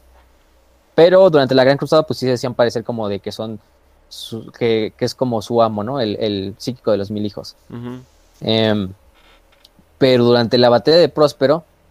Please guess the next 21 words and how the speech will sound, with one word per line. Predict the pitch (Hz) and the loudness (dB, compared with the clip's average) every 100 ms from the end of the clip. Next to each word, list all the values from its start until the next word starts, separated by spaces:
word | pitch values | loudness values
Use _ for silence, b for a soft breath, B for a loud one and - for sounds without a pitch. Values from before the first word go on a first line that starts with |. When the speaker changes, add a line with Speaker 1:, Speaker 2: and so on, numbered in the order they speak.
| _ - | _ -12
Speaker 1:
se | - | -4
ve | 113 | -4
todo | 113 135 135 139 | -2 2 2 2
el, | 127 - _ - | 0 -10 _ -4
la | 113 | -2
verdadera | 113 113 117 113 131 139 131 | 2 2 0 0 2 2 0
naturaleza | 120 - 110 110 127 135 | -4 -6 -4 -2 -2 -4
de | |
estos | 113 120 - | -4 -8 -12
tutelares. | 104 110 120 143 107 - _ _ _ - | -10 -4 -2 -2 -4 -10 _ _ _ -6
Y | 120 | -2
de | 120 | -2
rep-, | 110 - - | -4 -8 -8
de | 120 117 123 | -2 2 0
hecho, | 127 139 | 2 2
Aura | 127 117 | 4 2
Magma | 113 135 131 120 123 | 2 0 0 -4 -6
es | 117 127 | -6 -6
uno | 120 | -4
de | 110 | -4
los | 98 95 - | -4 -8 -12